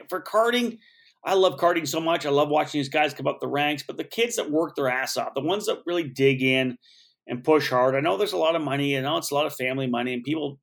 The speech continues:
you know, bitch about it that, "Oh, I didn't get a chance to do that." I've always said this. I didn't get a chance. There's guys that don't have the money to race karts. There's guys that don't have the money to race karts nationally. There's guys that don't have the money to race karts,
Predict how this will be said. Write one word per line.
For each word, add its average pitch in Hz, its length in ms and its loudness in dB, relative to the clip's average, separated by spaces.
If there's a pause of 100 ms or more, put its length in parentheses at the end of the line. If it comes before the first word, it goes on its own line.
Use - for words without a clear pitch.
you - 100 -16
know, 104 100 -12 (180)
bitch 143 180 -2
about 139 300 0
it 135 80 -6
that, 123 120 -12 (120)
"Oh, 123 320 -8
I - 20 -10
didn't 120 140 -14
get 110 80 -14
a 104 100 -16
chance - 280 -14
to - 120 -20
do 117 180 -20
that." - 180 -12 (720)
I've 151 160 0
always 185 260 6
said 156 200 0
this. 131 280 -2
I - 140 -2
didn't 196 200 -2
get 180 100 2
a 156 80 -2
chance. 151 440 -2 (400)
There's 143 140 -4
guys 226 280 2
that 147 140 -12
don't 165 120 0
have 175 100 0
the 165 80 0
money 160 260 0
to 139 120 -6
race 139 260 0
karts. - 440 -10 (120)
There's 117 140 -12
guys 175 280 2
that 170 60 0
don't 175 80 2
have 160 80 0
the 151 80 0
money 151 260 0
to 139 80 0
race 139 480 0
karts - 360 0 (200)
nationally. 202 520 -6 (340)
There's 156 140 -6
guys 185 280 2
that 170 60 0
don't 156 120 0
have - 20 -4
the 151 80 -4
money 151 160 -2
to 143 60 -2
race 151 220 -2
karts, - 500 -4